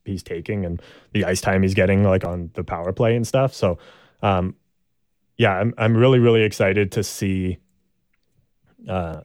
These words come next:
his shot just develop over the next couple of years. And I think potentially, like, in his prime, we could see him win a Rocket Richard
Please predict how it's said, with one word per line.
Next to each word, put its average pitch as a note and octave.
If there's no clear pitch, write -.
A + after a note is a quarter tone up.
his G2
shot F#2
just F#2
develop F#2
over G#2+
the G#2
next G2+
couple B2
of G2+
years. A2
And A2
I G#2+
think A2
potentially, A#2+
like, A2+
in A#2
his A2
prime, A2
we A2+
could G2+
see A2
him F2+
win F#2
a G2
Rocket F2
Richard E2+